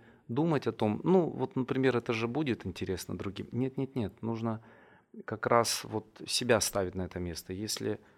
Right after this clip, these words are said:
ну, тебя волнует, если у тебя комок к горлу идет, ну, стыдно признаться, но я с-,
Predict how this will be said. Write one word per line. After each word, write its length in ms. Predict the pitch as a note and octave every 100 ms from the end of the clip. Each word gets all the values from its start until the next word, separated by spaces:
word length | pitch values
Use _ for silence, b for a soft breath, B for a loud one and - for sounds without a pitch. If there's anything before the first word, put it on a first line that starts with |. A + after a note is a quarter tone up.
| b b
ну, 200 | - G#2
тебя 300 | G2 G#2+ G#2
волнует, 400 | G2 G2 C#3 F3+
если 240 | G#2+ F#2 G2+
у 40 |
тебя 220 | F#2 F#2+
комок 400 | F2+ G#2+ G2+ F#2
к 20 | F2
горлу 320 | F#2+ F2+ F2+
идет, 340 | F#2 C3+ D3
ну, 500 | - - G#2+ F#2+ F2
стыдно 300 | - A#2 G2+
признаться, 500 | F#2+ G2+ A#2+ B2+ -
но 100 | G2+
я 320 | G2+ G2+ G2+ G2
с-, 180 | -